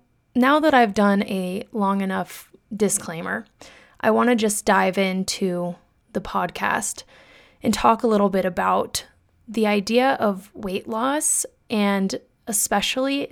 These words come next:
desired weight loss and how that does or does not coincide with the non-diet mindset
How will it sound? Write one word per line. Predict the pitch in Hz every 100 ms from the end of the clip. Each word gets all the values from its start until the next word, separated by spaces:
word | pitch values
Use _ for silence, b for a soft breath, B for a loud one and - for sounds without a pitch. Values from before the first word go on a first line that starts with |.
| 208
desired | 202 202 190 180 175 190 226 254
weight | 240 254
loss | - 262 277 302 - - b b b b b -
and | 233 220 220 - -
how | - 233 233 254 277
that | 220 214 208 - -
does | 214 208 208 208
or | -
does | 202 208 190
not | 196 226
coincide | - 214 196 196 202 185 185 190 214
with | 196 185
the | 196
non-diet | 190 190 196 190 185 185 180 175 - - _ _
mindset | 202 180 - - - -